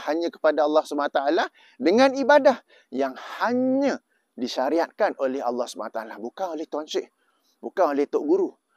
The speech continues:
bukan oleh yang pakai rantai tasbih, bukan yang oleh ada ijazah, bukan yang ada isnad.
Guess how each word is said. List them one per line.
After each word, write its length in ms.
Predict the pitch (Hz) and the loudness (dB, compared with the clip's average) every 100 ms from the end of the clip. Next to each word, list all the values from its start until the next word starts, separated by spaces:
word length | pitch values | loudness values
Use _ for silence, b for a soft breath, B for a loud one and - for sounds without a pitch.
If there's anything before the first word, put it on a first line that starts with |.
| _ - | _ -8
bukan 240 | 131 214 | -2 2
oleh 260 | 156 156 151 | 4 4 2
yang 60 | |
pakai 260 | 151 160 147 | 0 2 2
rantai 320 | 156 156 160 - | 0 -2 -2 -2
tasbih, 320 | 160 170 214 _ _ _ | -2 0 -2 _ _ _
bukan 320 | - - 208 185 | -8 -2 0 2
yang 100 | 170 | 4
oleh 220 | 160 165 | 4 6
ada 160 | 156 160 | 4 4
ijazah, 500 | 151 156 160 180 139 | 4 6 4 2 0
bukan 320 | 110 - 202 175 | -4 -4 0 0
yang 100 | 156 | 2
ada 80 | |
isnad. 320 | 160 - 190 | 0 -2 -6